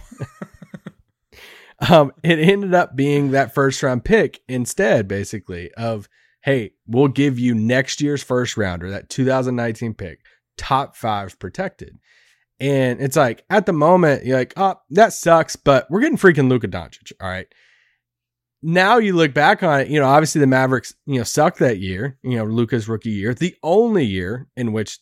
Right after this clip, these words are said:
Speaker 2: they, they sucked for the most <laughs> part is this rookie year.
Speaker 1: Hard to suck with Luka.
Speaker 2: Yes.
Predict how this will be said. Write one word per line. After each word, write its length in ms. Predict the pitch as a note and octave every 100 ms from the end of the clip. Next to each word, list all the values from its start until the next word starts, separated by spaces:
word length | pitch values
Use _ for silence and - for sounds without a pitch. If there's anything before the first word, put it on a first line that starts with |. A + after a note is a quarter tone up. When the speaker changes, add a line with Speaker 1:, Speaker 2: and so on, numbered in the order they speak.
| -
Speaker 2:
they, 220 | G2 F#2 _ _ G#2
they 100 | G2
sucked 480 | - F#2 G2+ - _ _ _ C3 B2
for 140 | C3 B2+
the 80 |
most 320 | A2 G#2+ - B2+
<laughs> 0 |
part 300 | - F3+ F3
is 180 | B2
this 160 | A#2+ A2+
rookie 300 | B2+ C3 B2
year. 360 | C3+ D#3 A2+ -
Speaker 1:
Hard 200 | G3 G#3
to 60 | F#3+
suck 240 | G#3 E3+
with 100 | E3+
Luka. 420 | F#3 F3+ C3+ A2 B2 _ _ _ _
Speaker 2:
Yes. 600 | D3 B2 C#3+ A#3 C3+ -